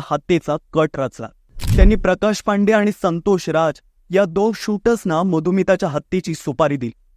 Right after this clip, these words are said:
अखेर मधुमिता आणि तिच्या पोटात असलेल्या बाळाचा गोळ्या झाडून शेवट करण्यात आला.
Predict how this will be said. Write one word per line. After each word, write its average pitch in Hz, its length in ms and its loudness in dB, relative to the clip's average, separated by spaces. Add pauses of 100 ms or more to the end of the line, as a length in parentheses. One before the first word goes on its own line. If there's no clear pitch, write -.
अखेर 202 360 0
मधुमिता 196 560 0
आणि 185 160 0
तिच्या 170 260 -4 (100)
पोटात 156 340 0
असलेल्या 160 360 0
बाळाचा 147 560 0 (160)
गोळ्या 139 300 0
झाडून 139 420 -4
शेवट 151 420 -4
करण्यात 139 340 -2
आला. 110 120 -8